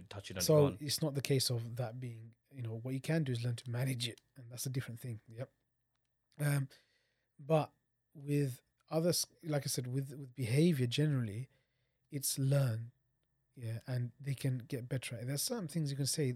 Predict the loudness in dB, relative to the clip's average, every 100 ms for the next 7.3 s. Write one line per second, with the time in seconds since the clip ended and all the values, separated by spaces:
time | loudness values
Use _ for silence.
0 | -2 -2 -2 -2 -2 0 0 -2 -2 -2
1 | -2 -2 0 2 0 -2 -2 -4 -4 -8
2 | -6 -4 -2 -2 -4 -6 -10 _ _ _
3 | -8 2 4 4 2 -2 -2 -2 0 0
4 | -2 0 -2 -2 -4 -4 -4 -4 -2 0
5 | 2 0 0 -4 -4 -8 -20 _ _ _
6 | -8 -4 -2 -2 -6 -6 -8 -4 -4 -2
7 | 0 0